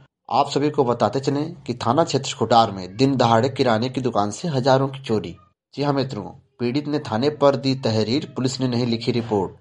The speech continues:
आप सभी को बता दें, खुटार में नगर के मोहल्ला इंदिरा नगर निवासी प्रमोद कुमार बंडा रोड पर पानी के बतासे की दुकान का ठेला लगाते हैं। पास में ही उनके बेटे प्रियांशु की किराना की दुकान है। प्रियांशु किसी कारणवश अपने घर चला गया। उसने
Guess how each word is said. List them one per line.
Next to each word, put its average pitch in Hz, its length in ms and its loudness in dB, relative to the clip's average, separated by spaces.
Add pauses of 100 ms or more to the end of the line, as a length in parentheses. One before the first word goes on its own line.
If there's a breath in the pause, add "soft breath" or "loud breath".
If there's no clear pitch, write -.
(120)
आप 110 120 0
सभी 113 200 -4
को 117 100 -2
बता 104 220 0
दें, 156 200 -4
खुटार 113 360 6
में 139 300 -2 (320 loud breath)
नगर 113 260 0
के 131 120 -2
मोहल्ला 117 340 4
इंदिरा 117 320 2
नगर 123 260 0
निवासी 113 380 0
प्रमोद 120 340 -4
कुमार 117 280 4
बंडा 110 320 4
रोड 135 200 0
पर 131 100 2
पानी 110 340 2
के 127 120 -2
बतासे 104 420 0
की 131 100 -2
दुकान 107 320 -2
का 120 100 -2
ठेला 110 260 -2
लगाते 95 360 -2
हैं। 95 160 -12 (300)
पास 107 240 -12
में 131 80 -2
ही 139 60 -2
उनके 135 220 -2
बेटे 127 220 0
प्रियांशु 113 520 0
की 139 220 -4 (540)
किराना 120 360 0
की 135 100 -2
दुकान 104 380 0
है। 92 240 -12 (280)
प्रियांशु 127 400 0
किसी 147 460 -2 (300)
कारणवश 117 480 -2
अपने 120 240 -4
घर 120 160 0
चला 101 280 2
गया। 87 140 -6
उसने - 640 -4